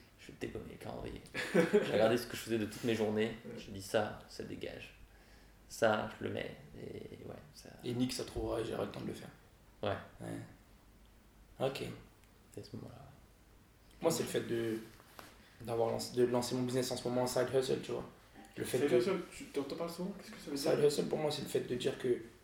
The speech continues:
Speaker 3: quand j'ai eu ce projet de lancer la salle de sport, je me suis pas dit, « Bah là, je suis coach, j'arrête tout, je me donne six mois et je me consacre à mon projet », tu vois.
Speaker 2: Là, t'es pas comme moi, quoi.
Speaker 3: Exactement. C'est vraiment le fait de me dire, « Bah,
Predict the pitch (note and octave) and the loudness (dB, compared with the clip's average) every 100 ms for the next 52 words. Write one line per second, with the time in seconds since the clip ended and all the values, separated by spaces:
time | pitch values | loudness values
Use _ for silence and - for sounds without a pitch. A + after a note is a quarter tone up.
0 | - - - - - - - C#3+ C#3+ C#3 | -20 -20 -20 -20 -20 -20 -2 0 4 4
1 | B2+ - - C#3+ C#3+ C3 A#2+ B2 B2 B2 | 2 -2 4 6 6 4 2 -2 0 -2
2 | A#2 B2 B2 - D3+ D3+ - - - - | 0 -2 0 8 8 6 -10 -20 -20 -20
3 | - A#2+ A2+ A2+ B2+ C3 A#2+ C3+ C#3+ - | -8 -4 -2 4 4 4 6 6 4 4
4 | D#3 E3 - - - - - - - - | 4 2 -4 -10 -18 -20 -20 -20 -12 2
5 | B2+ B2 - D#3+ E3 - - - B2+ A#2+ | 6 6 4 0 0 -4 -6 2 4 4
6 | - B2+ C#3 C#3 - - - B2 A#2 B2 | 2 6 6 4 -8 -16 -6 -2 2 2
7 | B2 A#2+ - B2 A2+ - A#2+ A2+ - - | 2 0 0 -2 0 2 2 2 -6 -8
8 | - B2 A2+ B2 A#2+ A#2+ A2 - - - | -6 -6 0 0 0 -2 -6 -6 -12 -16
9 | - - - - A#2+ A2+ A#2 - A2+ A2+ | -20 -20 -20 -4 -2 4 2 2 -2 -2
10 | - - - - - - A2+ B2+ D3+ - | -8 -14 -16 -16 -8 2 4 8 6 6
11 | - B2 B2 D3+ A#2+ - - | 4 4 6 6 6 4 0